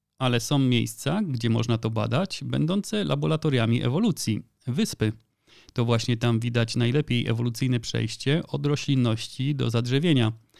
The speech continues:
Zjawisko to zachodzi wówczas, gdy roślina z kontynentu, która nie jest drzewiasta, dociera na wyspę, a następnie po dziesiątkach lub setkach tysięcy lat przekształca się w krzew lub drzewo rosnące na wyspie.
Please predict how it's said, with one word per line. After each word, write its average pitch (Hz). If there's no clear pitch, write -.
Zjawisko 160
to 160
zachodzi 131
wówczas, 139
gdy 127
roślina 127
z -
kontynentu, 117
która 117
nie 127
jest 135
drzewiasta, 117
dociera 120
na 117
wyspę, 131
a 135
następnie 160
po 120
dziesiątkach 120
lub 127
setkach -
tysięcy 123
lat 180
przekształca 208
się 139
w -
krzew 123
lub 160
drzewo 120
rosnące 127
na 156
wyspie. 117